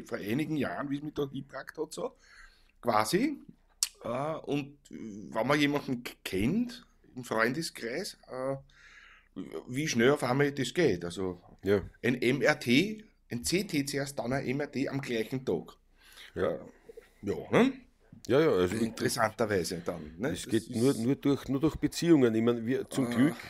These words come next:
Speaker 2: können wir sagen, wir haben Beziehungen halt dadurch spüren, man kennt Ärzte, man kennt halt Leute aus dem Ganzen, aber das kann
Speaker 1: Es
Speaker 2: doch
Speaker 1: sind
Speaker 2: nicht der
Speaker 1: einige
Speaker 2: ausschlaggebende
Speaker 1: Fans, die
Speaker 2: Punkt
Speaker 1: Ärzte
Speaker 2: sein.
Speaker 1: sind, ja, ja. Nein, kann nicht
Speaker 2: Das
Speaker 1: sein.
Speaker 2: kann doch nicht
Speaker 1: Darin
Speaker 2: ausschlaggebender
Speaker 1: und
Speaker 2: Punkt sein.
Speaker 1: auch in
Speaker 2: Bitte.
Speaker 1: Gesprächen mit diesen Ärzten weiß ich, dass, dass das System ziemlich am Sound ist eigentlich,
Speaker 2: Mhm.
Speaker 1: äh,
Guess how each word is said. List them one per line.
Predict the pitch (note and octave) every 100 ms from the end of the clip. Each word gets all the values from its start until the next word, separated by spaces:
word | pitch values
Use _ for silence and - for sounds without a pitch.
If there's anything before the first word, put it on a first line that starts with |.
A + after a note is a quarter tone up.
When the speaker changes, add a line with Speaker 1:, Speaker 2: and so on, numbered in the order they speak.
| -
Speaker 2:
können | A2 A#2+ B2+
wir | C3
sagen, | - C3+
wir | C3+
haben | F#2 A2+ B2
Beziehungen | A#2+ - G2 A#2+ C3+ A2
halt | G2
dadurch | E2+ F2 B2 A#2+
spüren, | - D#2+ G2+ B2+
man | B2+
kennt | - G#2 E2
Ärzte, | E2+ A#2 - -
man | A2
kennt | - F#2+ A2+
halt | B2+ -
Leute | E2+ A2
aus | A#2+
dem | -
Ganzen, | - F2+ - A#2+ - - -
aber | D#2+
das | B2+ A#2
kann | - D#2+
Speaker 1:
Es |
Speaker 2:
doch | A#2
Speaker 1:
sind | A2
Speaker 2:
nicht | B2
der | A#2
Speaker 1:
einige | C#3 C#3
Speaker 2:
ausschlaggebende | A#2 B2 B2 D#3+
Speaker 1:
Fans, | A#2+ C#3
die |
Speaker 2:
Punkt | - A2+ A2+
Speaker 1:
Ärzte | A#2 F#2 D#3
Speaker 2:
sein. | C3+ C3
Speaker 1:
sind, |
ja, | B2 C#3
ja. | C#3+ C#3 - - -
Nein, | G2 F2+ -
kann | - G#2+
nicht | A#2+
Speaker 2:
Das | -
Speaker 1:
sein. | G3+
Speaker 2:
kann | F2+ A#2
doch | D3+
nicht | C#3
Speaker 1:
Darin | A2+ A2+
Speaker 2:
ausschlaggebender | G#2+ - C#3 C#3+ B2+ C#3
Speaker 1:
und | C#3
Speaker 2:
Punkt | D#3 B3+
sein. | - D2+ - _ -
Speaker 1:
auch | C3+ C#3
in |
Speaker 2:
Bitte. | C3+
Speaker 1:
Gesprächen | C3+ - A#2+ E3 C3+
mit | C#3 -
diesen | C#3 C3+
Ärzten | F2+ G#2 A#2+ -
weiß | C3+ A#2+
ich, | D3+
dass, | D3+ C#3+
dass | C3+ C3 -
das | B2+ A#2+ -
System | - C3 - A2 C#3
ziemlich | - A2 D3 -
am | D3+
Sound | - F2 F#2 F#2
ist | E2+
eigentlich, | F2 F2 E2+ F#2
Speaker 2:
Mhm. | F2
Speaker 1:
äh, | G#2